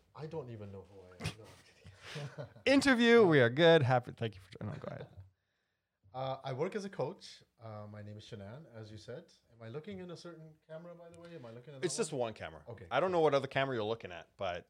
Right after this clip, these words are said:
Speaker 2: that's
Speaker 1: was,
Speaker 2: the
Speaker 1: I was,
Speaker 2: only
Speaker 1: I, I thought it was attached to that screen for some
Speaker 2: No.
Speaker 1: reason.
Speaker 2: No, no.
Speaker 1: Uh, yeah, so name is Shanann. I work as a coach. I work with, um, all kinds of people, from entrepreneurs and leaders to people in addiction,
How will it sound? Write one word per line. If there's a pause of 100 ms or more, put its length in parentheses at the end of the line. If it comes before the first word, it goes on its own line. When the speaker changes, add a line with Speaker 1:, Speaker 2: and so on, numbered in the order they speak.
Speaker 2:
that's
Speaker 1:
was,
Speaker 2:
the
Speaker 1:
I
was,
Speaker 2:
only
Speaker 1:
I,
I
thought
it
was
attached
to
that
screen
for
some
Speaker 2:
No.
Speaker 1:
reason.
Speaker 2:
No, (1040)
no.
Speaker 1:
Uh,
yeah,
so (360)
name
is
Shanann. (120)
I
work
as
a
coach. (140)
I
work
with, (240)
um, (460)
all
kinds
of
people,
from (500)
entrepreneurs
and
leaders
to
people
in (160)
addiction,